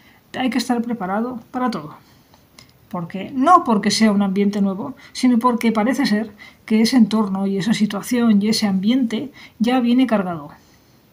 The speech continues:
Se hay ahí generadas, eh, unas luchas de poder bastante fuertes. Parece que todo el mundo va a la caza de otras cosas, incluso a la caza de otros compañeros para dejarles atrás. Entonces el ambiente es,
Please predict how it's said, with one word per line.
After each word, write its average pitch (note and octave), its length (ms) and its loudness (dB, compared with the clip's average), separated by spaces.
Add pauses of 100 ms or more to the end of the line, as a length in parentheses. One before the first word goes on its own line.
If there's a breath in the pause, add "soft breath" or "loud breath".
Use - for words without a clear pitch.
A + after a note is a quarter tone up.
(440 loud breath)
Se - 200 -2
hay A3 220 4
ahí A3+ 220 4
generadas, A3 760 6
eh, G#3 160 2
unas A3 360 4
luchas A3 280 4
de G3+ 80 4
poder G#3 380 4
bastante G#3 460 6
fuertes. C4+ 640 0 (720 soft breath)
Parece G#3 280 2
que A#3 100 2
todo G#3+ 160 -2
el G#3 60 4
mundo G#3 220 6
va G3+ 80 2
a G3 60 2
la F#3+ 100 -2
caza G3+ 320 0
de G3+ 160 4
otras F#3 360 -4
cosas, A#3+ 540 0
incluso G3 400 -2
a F#3+ 40 -4
la F3+ 100 -6
caza A3 320 2
de G3+ 80 4
otros G#3 240 0
compañeros G3+ 580 4
para F#3+ 220 -2
dejarles F#3 500 -4
atrás. C4 540 -4
Entonces F3+ 320 -6
el G3 120 -4
ambiente G3+ 580 2
es, A3+ 260 0